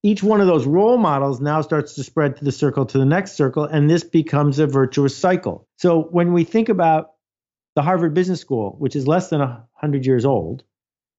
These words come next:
the Harvard Business School changed the whole planet because it put people into a system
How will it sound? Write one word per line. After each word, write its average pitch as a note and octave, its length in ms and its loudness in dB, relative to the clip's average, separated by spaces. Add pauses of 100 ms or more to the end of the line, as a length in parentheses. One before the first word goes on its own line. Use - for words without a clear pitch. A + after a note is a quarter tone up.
(720)
the E3 140 2
Harvard G#3 340 2
Business G#3+ 300 2
School D3 380 -4
changed A3+ 440 2
the D3 120 0
whole G3+ 260 0
planet G#3+ 480 -2 (880)
because F3 320 2
it - 280 -4
put B3 300 -2
people F#3 320 0
into D3+ 240 0
a C3 60 0
system B2 640 -2